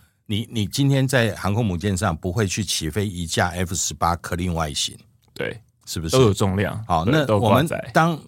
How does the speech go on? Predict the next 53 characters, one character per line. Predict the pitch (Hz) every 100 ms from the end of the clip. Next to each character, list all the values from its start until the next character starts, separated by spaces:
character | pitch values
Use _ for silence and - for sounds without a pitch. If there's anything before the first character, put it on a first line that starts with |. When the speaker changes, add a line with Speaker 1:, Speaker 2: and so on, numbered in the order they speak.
| 123
Speaker 1:
当 | - 151 151
I | 160
D | 160 160
F | 143 110
也 | 101
好， | 104 90
Mirage | 92 127 123 104
也 | 95
好 | 92
，F | 87 135
十 | - 104
六 | 107
也 | 92 85
好， | 85 69 - - -
Speaker 2:
嗯。 | 110 98
Speaker 1:
如 | 143
果 | 185
两 | 127
个 | 92
鹰 | 120 135
泵 | 135 107
油 | 95
箱 | 95 110
加 | 110 104
上 | 107
去， | 92 98
我 | 82
的 | 87
基 | - 104
线 | 107 82
也 |
不 | 65 90
一 | 92
样 | 87 76
啊。 | 71 - _ -
Speaker 2:
对 | 104
啊， | 85
对 | 87 92
啊， | 82
对 | - 87
啊， | 101
对 | -
啊。 | -
Speaker 1:
但 | 185
是 | 170 175
那 | 170
个 | 143
是 | 123 139
他 | 127
的 | 135 117
日 | 123 110
常 | 87 76 73
啊。 | 80